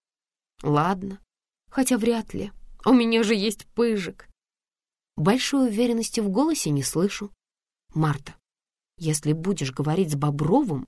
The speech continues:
не вздумай ему ляпнуть. Ты совсем офигела, подруга? Кажется, да. В десять часов от Вики пришло сообщение: «Вернусь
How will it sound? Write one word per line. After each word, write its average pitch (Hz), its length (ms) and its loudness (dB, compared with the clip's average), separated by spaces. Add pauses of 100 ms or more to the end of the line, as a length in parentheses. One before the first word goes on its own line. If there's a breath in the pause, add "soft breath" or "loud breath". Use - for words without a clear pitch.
не 208 240 6
вздумай 185 600 2
ему 170 420 2
ляпнуть. 156 840 0 (680)
Ты 254 100 2
совсем 254 460 0
офигела, 139 500 0
подруга? 190 460 2 (880)
Кажется, 269 580 -2
да. 160 280 -2 (800)
В 160 120 -2
десять 160 420 0
часов - 600 -2 (240)
от 151 180 2
Вики - 280 -2
пришло 151 380 -4
сообщение: 135 640 -4 (460)
«Вернусь 165 680 2